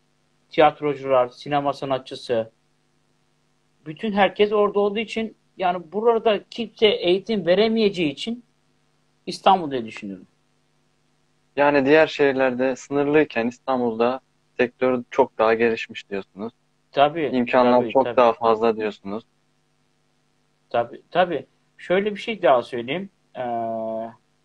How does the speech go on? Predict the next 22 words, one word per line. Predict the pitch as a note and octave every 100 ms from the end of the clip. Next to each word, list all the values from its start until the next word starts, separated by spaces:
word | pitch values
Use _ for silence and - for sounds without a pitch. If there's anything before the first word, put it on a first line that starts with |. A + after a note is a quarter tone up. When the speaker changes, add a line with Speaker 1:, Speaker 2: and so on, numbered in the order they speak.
| _ -
Speaker 1:
bu | C3+
arada | C3 C#3+ D3+
yorumlar | C#3 C3+ C#3 C#3 D#3+
geliyor. | E3 C3+ B2+
Merhabalar | B2 C3+ C#3+ C3 C3 C#3
herkese. | C#3 B2+ - B2 C3 C#3 C#3 _ -
Tekrar | B2 C3 B2
hoş | A#2+
geldiniz. | C3 A#2+ A#2 C3+ D3 _ _ _
Tekrar | - A#2+ C3 A#2
hoş | A#2
geldiniz. | A#2 A2 A#2 C3+ _ _ _ _ _ _ _ _ _ _
"Ses | C#3+ C#3 -
yok." | E3+ -
diyor. | - B2 A2 - _ _ _ _ _ _ _ _ _ _ _ _ _ _ _
Nasıl | B2+ - -
ses? | _ - _ _ _ _ _ _ _ _ _ _ _
Ha. | B2+ A#2 G2+ _ _ _ _ _ _ _ _ _ _ _ _ _ _ _ _ _ -
Speaker 2:
Sesimiz | A2+ - B2+ C3
geliyor | B2+ C3+ D#3 D3
olması | A#2+ A2+ A#2 - A2+
gerek | G#2+ G#2